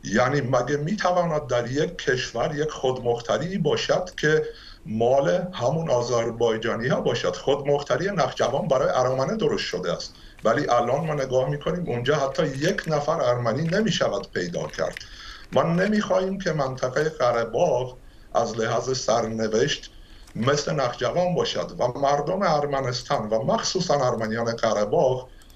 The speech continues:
به گفته، اه، نخست وزیر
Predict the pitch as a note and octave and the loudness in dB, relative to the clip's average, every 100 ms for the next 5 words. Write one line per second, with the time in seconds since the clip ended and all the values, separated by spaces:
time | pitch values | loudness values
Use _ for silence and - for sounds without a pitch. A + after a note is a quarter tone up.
0 | - G#2 B2+ C3 C3 B2 - A#2 A#2 A#2 | -10 0 2 2 0 -2 -2 0 2 0
1 | A#2 - - - - - - D2+ D2 F#2 | -2 -8 -20 -20 -20 -20 -4 2 4 2
2 | F2 - - - B2 A#2+ A#2 - A#2 A2 | 0 -6 -12 -2 0 0 -2 0 0 0
3 | B2+ | 0